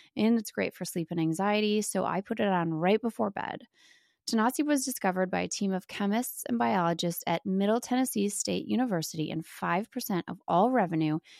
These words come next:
is given back to the university partner for ongoing research. It is T H C free and comes in a range of products. I love the topicals, but you can also choose from soft gels, gummies, and tinctures.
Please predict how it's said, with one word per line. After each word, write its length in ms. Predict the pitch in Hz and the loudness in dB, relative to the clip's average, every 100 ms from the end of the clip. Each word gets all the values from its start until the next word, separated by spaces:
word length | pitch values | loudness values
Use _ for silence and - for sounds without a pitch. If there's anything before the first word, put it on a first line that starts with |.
| - | -8
is 140 | 208 | -4
given 240 | 196 208 233 | -2 0 0
back 220 | 202 196 | 0 -2
to 80 | - | -4
the 80 | 214 | 0
university 640 | 220 226 214 180 - 180 | 2 2 0 0 0 -4
partner 340 | - - 170 | -2 -6 -6
for 140 | 170 - - | -6 -10 -4
ongoing 480 | 170 175 175 170 165 | 0 0 2 0 0
research. 640 | 151 - - - - - - - - - - | -2 -6 -8 -10 -8 -10 -10 -20 -20 -20 0
It 160 | 214 - | 2 4
is 240 | 190 165 - | 2 0 -4
T 240 | - 175 | -4 0
H 120 | 175 | 0
C 260 | - - 277 | -2 0 0
free 460 | 294 - 156 147 160 | 0 -2 0 0 0
and 140 | 196 | -2
comes 280 | 190 220 214 | 0 0 0
in 100 | 214 | 0
a 100 | 214 | -2
range 340 | 196 165 165 | 0 2 2
of 100 | 160 - | -2 -6
products. 500 | - 131 - - - - | -8 -6 -8 -12 -18 0
I 260 | 160 160 | 2 4
love 200 | 220 254 | 4 0
the 100 | 262 | 0
topicals, 760 | 311 202 175 180 180 175 180 - - - - _ | -2 -2 -4 -4 0 0 0 -4 -16 -20 -20 _
but 80 | - | -2
you 60 | 202 | -2
can 120 | 196 | 0
also 220 | 185 240 | -2 -4
choose 260 | 226 220 202 | -4 -4 -4
from 200 | 185 190 | -6 -6
soft 360 | - 160 170 | -2 -2 -2
gels, 380 | - 240 247 - - | 0 0 0 -4 -2
gummies, 480 | 175 175 175 170 - | 0 2 2 0 -4
and 120 | 185 | -6
tinctures. 680 | 175 151 147 - - - - | -4 -4 -6 -6 -8 -12 -14